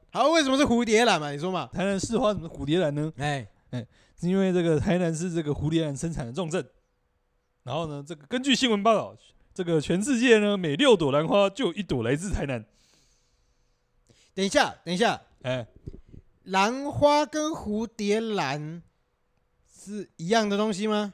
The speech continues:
Speaker 2: 不，不算完全一样啦，但是大部分，对啊，对啊，但大部分观赏用的或者是卖出去的那种，呃，兰花，好像是以蝴蝶兰为主。
Speaker 1: 哦，是这样哦。
Speaker 2: 好像，好像，对，对，对。
Speaker 1: 所以如果今天你兰花是，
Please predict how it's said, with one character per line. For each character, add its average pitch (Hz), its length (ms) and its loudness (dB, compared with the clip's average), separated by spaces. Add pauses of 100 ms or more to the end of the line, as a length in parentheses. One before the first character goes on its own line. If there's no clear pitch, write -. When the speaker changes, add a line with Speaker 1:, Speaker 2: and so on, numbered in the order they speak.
(160)
Speaker 2:
不， 117 240 -16
不 156 240 -8
算 226 200 0
完 170 160 -4
全 160 160 -10
一 151 120 -10
样 185 160 -2
啦， 120 180 -8
但 208 160 -6
是 202 160 -10 (200)
大 196 180 -2
部 170 220 -10
分， 151 280 -12 (1000)
对 160 120 -8
啊， 139 120 -6
对 139 100 -6
啊， 139 80 -6
但 208 160 -2
大 196 140 -2
部 190 140 -6
分 185 160 -6
观 170 180 -4
赏 147 180 -12
用 135 200 -10
的 113 180 -8
或 127 140 -8
者 113 60 -10
是 127 280 -12 (160)
卖 156 240 -12
出 131 160 -12
去 135 200 -10
的 120 160 -8
那 127 120 -12
种， 107 260 -14 (220)
呃， 110 300 -16
兰 113 220 -12
花， 135 220 -6
好 123 100 -8
像 131 140 -14
是 127 140 -14
以 110 80 -12
蝴 107 100 -14
蝶 110 160 -12
兰 101 160 -14
为 101 140 -14
主。 - 220 -20 (320)
Speaker 1:
哦， 220 420 -2
是 - 220 -10 (120)
这 240 120 0
样 226 320 2
哦。 92 120 -16
Speaker 2:
好 113 140 -16
像， 127 240 -10
好 - 20 -18
像， - 0 - (200)
对， 101 260 -16
对， 101 160 -18
对。 - 0 -
Speaker 1:
所 - 160 -6
以 226 40 -2
如 311 120 0
果 320 140 0
今 269 160 -6
天 285 120 -4
你 190 100 -6 (120)
兰 170 340 -6
花 233 300 2
是， 202 440 -6